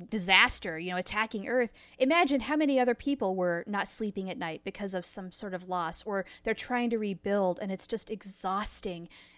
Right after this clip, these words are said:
And every waking thought is centered around dealing with the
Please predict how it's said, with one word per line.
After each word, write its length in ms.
And 400
every 240
waking 360
thought 480
is 400
centered 540
around 680
dealing 540
with 240
the 140